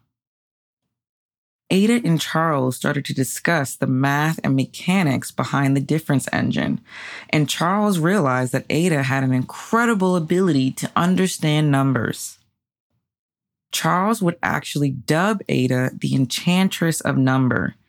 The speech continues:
which I found to be incredibly adorable, by the way. Charles respected Ada's intellect and began to bring her into his own work with the difference engine. The two grew to be close friends over the years,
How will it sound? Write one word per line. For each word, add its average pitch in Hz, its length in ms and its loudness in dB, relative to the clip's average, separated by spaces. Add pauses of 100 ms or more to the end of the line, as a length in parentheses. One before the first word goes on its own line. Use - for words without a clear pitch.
(340)
which - 160 0
I 180 120 2
found 143 380 0
to 135 100 0
be 127 280 -2
incredibly 127 1120 -2
adorable, 69 520 0
by - 200 -4
the 50 100 -10
way. 131 260 -6 (1600)
Charles 202 460 0
respected 170 560 -4
Ada's 147 400 -2
intellect 135 720 0
and 143 140 2
began 156 400 2
to 202 140 -2
bring 165 320 0
her 151 160 2
into 143 320 0
his 139 200 0
own 143 360 2
work 147 360 0
with 147 180 -4
the 160 80 0
difference 147 460 0
engine. 104 460 -4 (1400)
The 165 100 2
two 254 340 2
grew 190 340 2
to 180 120 0
be 147 140 2
close 170 420 0
friends 151 400 0
over 131 280 0
the 127 100 2
years, 120 500 0